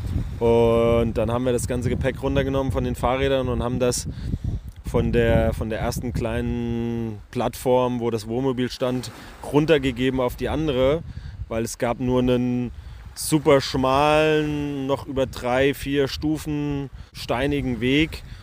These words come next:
und den wollten wir nicht mit den Rädern, mit dem ganzen Pe-, Gepäck lang gehen. Also haben wir das Gepäck abgemacht.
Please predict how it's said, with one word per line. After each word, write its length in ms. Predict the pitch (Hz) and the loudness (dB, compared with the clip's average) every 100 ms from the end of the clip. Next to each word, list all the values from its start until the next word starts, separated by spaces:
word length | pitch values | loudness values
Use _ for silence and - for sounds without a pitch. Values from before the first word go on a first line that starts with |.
| - | -10
und 140 | 123 117 | -6 -4
den 120 | 110 | 0
wollten 220 | 117 120 | 0 0
wir 80 | 123 | -2
nicht 180 | 120 123 | -4 -4
mit 120 | 110 | -6
den 120 | 110 | -4
Rädern, 300 | 104 117 123 | -2 0 0
mit 100 | 113 | 0
dem 120 | 107 | -4
ganzen 300 | 110 113 117 | -2 -4 -4
Pe-, 140 | 101 113 - | -6 -6 -6
Gepäck 320 | - - 127 123 | -4 -2 -2 0
lang 220 | 107 110 | -2 -2
gehen. 320 | 113 127 151 - - - - | 2 2 0 -4 -8 -8 -8
Also 200 | 104 113 | -2 0
haben 100 | 110 | 0
wir 40 | |
das 140 | 110 - | -2 -4
Gepäck 320 | - 131 - | -2 -2 0
abgemacht. 640 | 117 - 127 135 - - | 0 2 4 2 0 -6